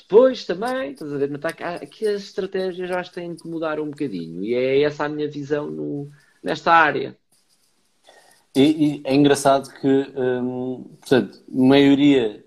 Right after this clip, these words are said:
Speaker 2: daquilo que nós ouvimos relacionado com o marketing digital, hum, é precisamente que devemos postar, eh, vinte históri-, vinte histórias por dia, eh, um post por dia no mínimo, eh, não sei quantos reels por semana.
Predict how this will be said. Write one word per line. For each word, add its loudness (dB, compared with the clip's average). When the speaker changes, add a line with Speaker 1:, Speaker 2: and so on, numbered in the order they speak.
Speaker 2:
daquilo -2
que -8
nós 0
ouvimos -2
relacionado -6
com -8
o -2
marketing -4
digital, 0
hum, -2
é 0
precisamente 0
que -10
devemos -2
postar, 0
eh, -6
vinte 0
históri-, -2
vinte 0
histórias -2
por -6
dia, 2
eh, 0
um 4
post 2
por 2
dia 2
no -2
mínimo, 2
eh, -2
não 2
sei 0
quantos 0
reels 0
por -18
semana. -2